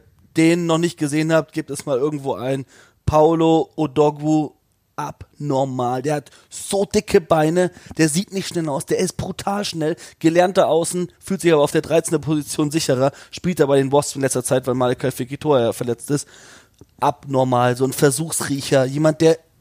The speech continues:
den du nicht unterschätzen darfst, weil der aus der eigenen Hälfte so einen Durchbruch macht, hat Jonathan Joseph ausgesteppt, so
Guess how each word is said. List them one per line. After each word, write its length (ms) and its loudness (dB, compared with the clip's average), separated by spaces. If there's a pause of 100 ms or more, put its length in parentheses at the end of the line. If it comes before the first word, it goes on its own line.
(140)
den 80 -6
du 80 -8
nicht 240 -10
unterschätzen 540 0
darfst, 180 0
weil 80 2
der 140 2
aus 100 -2
der 160 -6
eigenen 240 -2
Hälfte 240 0
so 80 -2
einen 80 -4
Durchbruch 320 -4
macht, 260 -2 (260)
hat 200 -4 (160)
Jonathan 400 0
Joseph 420 0
ausgesteppt, 800 -2 (220)
so 500 -4